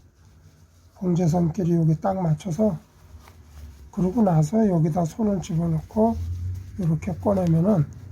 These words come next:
이게 아주 일하기도 편하고, 어, 아주 조-, 이게 간단하고 좋아요, 이게.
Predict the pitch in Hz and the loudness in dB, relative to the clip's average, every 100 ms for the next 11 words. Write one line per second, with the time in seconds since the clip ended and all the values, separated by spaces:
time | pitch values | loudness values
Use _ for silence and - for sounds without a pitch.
0 | - - - - - - - 156 170 147 | -16 -16 -16 -18 -18 -14 -4 0 4 2
1 | - - - - - - - - - - | 0 -12 -16 -16 -16 -18 -18 -18 -16 -8
2 | 160 151 180 160 170 190 180 160 - 233 | -4 0 2 4 4 2 0 -4 -6 -2
3 | 214 202 190 151 151 196 240 - - - | 0 0 0 2 4 2 0 -4 -12 -14
4 | - - - - - - - - - - | -14 -16 -18 -18 -20 -20 -18 -16 -14 -2
5 | 165 147 139 - - - - - - - | 2 2 2 -8 -16 -16 -16 -14 -16 -16
6 | - - - - - - - - 196 160 | -16 -16 -16 -16 -18 -18 -18 -14 -6 -2
7 | 165 165 - - - - 175 165 151 151 | 0 -2 -2 -6 -8 -8 -4 2 4 2
8 | - 165 190 170 156 - - 180 160 151 | 0 0 0 0 0 -4 -8 -6 -4 -6
9 | 87 | -8